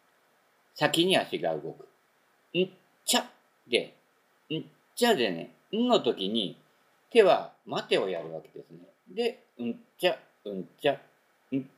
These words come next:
言った時に、んって踏み出すわけです。うんちゃですね。えー、あられちゃんかみたいな感じですけどね。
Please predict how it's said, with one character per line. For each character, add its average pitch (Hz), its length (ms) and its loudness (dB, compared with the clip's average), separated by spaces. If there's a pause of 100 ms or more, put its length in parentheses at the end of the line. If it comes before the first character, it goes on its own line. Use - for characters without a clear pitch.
(960)
言 160 100 -2
っ 156 40 -20
た 208 120 2
時 226 240 2
に、 233 320 0 (540)
ん - 60 -10
っ - 20 -10 (200)
て 110 120 -4
踏 110 80 -4
み 107 100 -6
出 104 140 0
す 90 80 -4
わ 73 80 -4
け 76 60 -12
で - 60 -20
す。 - 60 -20 (440)
う 131 40 0
ん 123 160 -4 (560)
ち - 80 4
ゃ 185 100 -2 (480)
で 80 80 -18
す - 100 -20
ね。 87 200 -12 (640)
え 92 40 -14
ー、 85 40 -12 (1700)
あ 123 120 6
ら 170 140 6
れ 185 100 4
ち 185 120 -4
ゃ 170 60 2
ん 165 80 -4
か - 160 -2
み 98 100 -8
た 90 80 -8
い 82 60 -16
な 85 60 -16
感 87 160 -10
じ 82 60 -12
で 80 60 -16
す - 60 -20
け 85 60 -16
ど 80 80 -14
ね。 76 120 -18